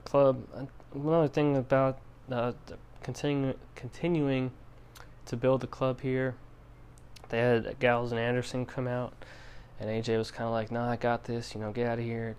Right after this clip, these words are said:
Told him to leave, kinda showing that respect thing for Ricochet. Um, you know, saying that he wants to do it one-on-one, he doesn't wanna get crazy with it.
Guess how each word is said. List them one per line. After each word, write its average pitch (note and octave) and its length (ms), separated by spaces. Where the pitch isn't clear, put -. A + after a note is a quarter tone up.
Told C3 220
him A#2+ 60
to A#2 60
leave, A#2 420
kinda A#2+ 220
showing A#2 280
that G#2+ 140
respect A#2 420
thing A#2 160
for A#2 160
Ricochet. A#2 600
Um, G#2 480
you B2 120
know, G#2 140
saying G#2+ 340
that G#2+ 100
he G#2+ 80
wants A2 200
to - 140
do A2 60
it - 20
one-on-one, G#2+ 520
he A2 80
doesn't G#2+ 500
wanna A2+ 400
get D3 160
crazy C3+ 400
with C3 180
it. C3 140